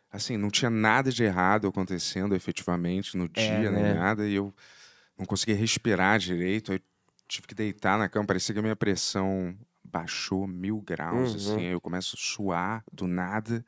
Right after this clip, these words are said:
Speaker 2: Mas é,
Speaker 1: E
Speaker 2: você
Speaker 1: ficar
Speaker 2: perde a
Speaker 1: meio mole,
Speaker 2: força.
Speaker 1: né?
Speaker 2: Mas não, não, não tem mais isso, não.
Speaker 1: É.
Speaker 2: Graças a Deus.
Speaker 1: Pô, mas você ainda continua tomando remédio?
Speaker 2: Não
Speaker 1: Não.
Speaker 2: tomo,
Speaker 1: Não.
Speaker 2: já. Acabou. Chega.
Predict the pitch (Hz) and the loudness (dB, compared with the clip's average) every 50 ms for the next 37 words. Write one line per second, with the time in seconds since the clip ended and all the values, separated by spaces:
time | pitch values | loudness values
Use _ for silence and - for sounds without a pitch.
0 | _ _ _ _ - - 165 196 190 226 269 285 226 190 147 - - 147 151 170 | _ _ _ _ -4 -2 -2 0 2 0 0 0 2 0 0 2 4 4 6 6
1 | 190 208 202 202 190 - - - 190 185 180 165 160 82 - 165 - _ - - | 6 4 4 4 4 6 6 8 8 6 4 2 0 0 -2 -4 -8 _ -2 0
2 | 123 135 151 151 147 151 143 143 143 139 143 139 139 139 139 135 131 131 131 135 | 2 4 4 4 4 2 2 2 2 2 2 2 2 2 2 2 0 0 0 2
3 | 139 143 139 135 127 117 110 104 101 - 110 101 95 92 92 92 98 - _ _ | 2 2 2 2 0 0 -2 -2 -4 -6 -6 -6 -4 -6 -6 -8 -12 -16 _ _
4 | - 104 107 113 113 127 117 98 92 90 90 92 107 - - 120 107 87 82 92 | -10 -4 -2 -2 -2 -2 -4 -4 -4 -6 -8 -8 -8 -6 -2 -2 0 0 -2 -4
5 | 98 - _ _ - 92 95 98 - 113 113 120 123 123 - 107 - - 127 147 | -8 -12 _ _ -2 -2 0 2 2 2 2 4 2 2 2 0 0 2 2 2
6 | 151 127 113 110 101 101 110 151 190 185 170 - 117 117 117 110 101 - 101 95 | 2 2 2 2 0 0 -2 -2 -4 -6 -8 -6 -2 0 0 0 0 -2 -4 -4
7 | 98 92 101 98 95 92 92 98 - - - 98 95 - 80 90 - - _ _ | -2 -2 -2 -2 -4 -6 -6 -10 -14 -16 -12 -10 -8 -8 -8 -10 -12 -18 _ _
8 | _ _ _ _ _ _ _ _ _ _ _ _ _ _ _ - - - - - | _ _ _ _ _ _ _ _ _ _ _ _ _ _ _ -12 -10 -10 -6 -4
9 | 101 101 90 85 80 - | -4 -4 -4 -6 -10 -12